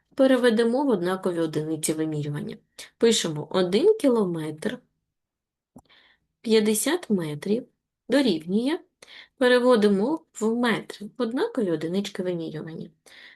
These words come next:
В одному кілометрі тисяча метрів, тому це буде тисячу п'ятдесят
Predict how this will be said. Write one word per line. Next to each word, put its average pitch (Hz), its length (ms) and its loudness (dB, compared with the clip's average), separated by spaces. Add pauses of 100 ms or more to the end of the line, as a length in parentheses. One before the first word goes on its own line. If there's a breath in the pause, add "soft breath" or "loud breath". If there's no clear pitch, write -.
В 240 60 0
одному 233 360 4
кілометрі 175 600 -2
тисяча 165 540 -4
метрів, 302 520 -2
тому 185 240 -4
це 175 180 -4
буде 160 320 -8
тисячу 262 760 -4 (100)
п'ятдесят 151 760 -6